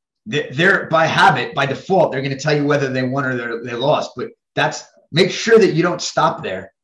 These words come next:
You know, I tell my kids all the time, if, if we split our squads up and we go to two different tournaments and I'm with half the team at one tournament and our other, uh, coaches are with half the team at the other tournament,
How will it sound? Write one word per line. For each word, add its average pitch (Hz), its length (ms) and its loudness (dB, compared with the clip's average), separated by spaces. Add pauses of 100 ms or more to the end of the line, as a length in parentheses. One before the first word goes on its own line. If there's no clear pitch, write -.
(120)
You 139 60 -4
know, 165 80 4
I 220 100 6
tell 254 200 2
my 185 100 6
kids 180 220 0
all 170 100 4
the 147 80 2
time, 165 360 2
if, - 80 -14 (140)
if 131 140 -6
we 202 100 2
split 202 300 2
our 156 100 6
squads 147 460 0
up 127 100 0
and 131 80 -10
we 135 80 -8
go 127 180 -2
to 131 80 -2
two 160 140 -6
different 143 300 -2
tournaments 147 400 -6
and 127 100 -6
I'm 151 140 -2
with 147 160 0 (240)
half 156 180 4
the 151 100 -4
team 156 220 -2
at 127 60 -4
one 139 180 -4
tournament 143 440 -6
and - 40 -10
our 127 140 -4
other, 139 320 -4 (360)
uh, 127 340 0
coaches 151 420 0
are 143 60 0
with 127 100 -6
half 147 160 -4
the 135 80 -8
team 151 140 -4
at 147 40 -4
the 139 80 -2
other 139 140 0
tournament, 139 500 -6